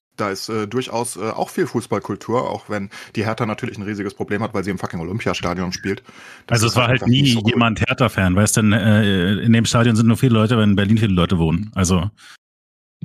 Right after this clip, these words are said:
Speaker 1: Mm, ja, aber es ist, wie gesagt, auch ein bisschen blöd. Du spielst halt in so einem riesigen Stadion, was kein Fußballstadion ist. Das kann eh nie die gleiche Atmosphäre haben. Und das, das nimmt viel von, vom Flair weg. Deswegen hat Hertha schon immer einen Nachteil aus meiner Sicht. Ähm, das ist, das ist einfach,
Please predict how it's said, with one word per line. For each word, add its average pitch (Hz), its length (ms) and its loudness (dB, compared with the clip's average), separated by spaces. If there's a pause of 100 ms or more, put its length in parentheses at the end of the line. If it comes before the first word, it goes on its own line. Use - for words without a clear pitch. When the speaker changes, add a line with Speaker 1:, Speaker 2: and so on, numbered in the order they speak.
(500)
Speaker 1:
Mm, 95 260 -6 (240)
ja, 101 240 -2
aber 101 180 2
es 95 40 -6
ist, 98 140 -6
wie 107 60 -6
gesagt, 98 180 -4
auch 87 100 -6
ein 90 100 -14
bisschen 95 260 -8
blöd. 87 220 -8
Du - 40 -20 (140)
spielst 98 200 -8
halt 92 100 -4
in 95 80 -4
so 98 60 -8
einem 90 100 -6
riesigen 98 320 -4
Stadion, 90 360 -4
was 87 100 -8
kein 90 140 -10
Fußballstadion 92 640 -4
ist. 95 160 -12 (280)
Das - 120 -12
kann 98 140 -6
eh 101 120 -2
nie 95 100 0
die 90 100 -8
gleiche - 260 -8
Atmosphäre 92 480 -6
haben. 95 200 -4 (360)
Und 90 100 -10
das, 90 140 -8
das - 160 -8
nimmt 95 120 -4
viel 95 220 -2
von, 90 340 -6 (800)
vom 95 220 -4
Flair 90 320 -4
weg. 92 180 -8
Deswegen 92 280 -4
hat 104 100 -6
Hertha 110 220 -2
schon 107 140 -6
immer 110 140 -2
einen 87 60 -4
Nachteil 87 300 -4
aus 85 160 -6
meiner 82 180 -4
Sicht. - 240 -10 (540)
Ähm, 87 460 -4
das 85 120 -12
ist, - 400 -10
das 92 160 -8
ist - 80 -8
einfach, 92 380 -4